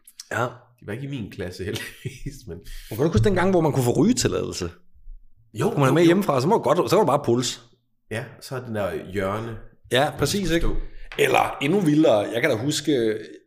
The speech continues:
Speaker 1: man har ikke måttet ryge i klasselokalerne, da jeg gik i skole, men jeg kan da huske, når man skulle ned på lærerværelset og aflevere et eller andet, så gik
Speaker 2: Åh,
Speaker 1: man bare ind i den der
Speaker 2: ja,
Speaker 1: bæk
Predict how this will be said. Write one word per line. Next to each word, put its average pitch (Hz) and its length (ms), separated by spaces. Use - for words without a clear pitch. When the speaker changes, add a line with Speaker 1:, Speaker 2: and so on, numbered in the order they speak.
Speaker 1:
man 131 180
har 156 80
ikke 180 120
måttet 180 180
ryge 185 140
i 190 40
klasselokalerne, 139 800
da 117 100
jeg 123 180
gik 117 140
i 101 60
skole, 110 440
men 104 200
jeg 92 80
kan 90 80
da 107 60
huske, 156 140
når 190 60
man 127 120
skulle 143 200
ned 143 60
på 135 80
lærerværelset 117 560
og 92 80
aflevere 113 280
et 95 60
eller 101 160
andet, 104 140
så 107 60
gik - 80
Speaker 2:
Åh, 101 60
Speaker 1:
man - 160
bare 127 180
ind 131 80
i 127 120
den 107 120
der 151 300
Speaker 2:
ja, - 60
Speaker 1:
bæk 170 240